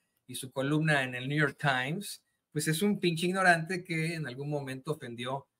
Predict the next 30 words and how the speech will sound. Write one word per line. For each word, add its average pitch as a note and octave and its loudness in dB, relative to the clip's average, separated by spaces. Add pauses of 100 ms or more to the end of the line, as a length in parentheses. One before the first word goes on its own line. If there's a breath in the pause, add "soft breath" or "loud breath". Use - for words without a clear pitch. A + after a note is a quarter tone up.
(160)
al A#2 -6
honorable C#3+ 4
pueblo C3+ -4
de B2+ -6
Puta-, B2 -12 (100)
Putla, C#3 -4 (320)
ahí A#2 -6
en A#2+ -12
Oaxaca. G3+ 6 (500)
Eh, B2 -4
hoy F#3 6
el B2+ 0
presidente, D3+ 2
pues, - -6
se - -2
burla F#3 0
de A3 8
estas A3 2
declaraciones D3 0
que D3 -4
le D3 4
va E3+ 0
a - -10
poner E3 -2
don E3+ -2
David B2+ -2
en D3+ 0
pantalla, A#2+ -2 (260)
este C#3 0
tuit D3+ 2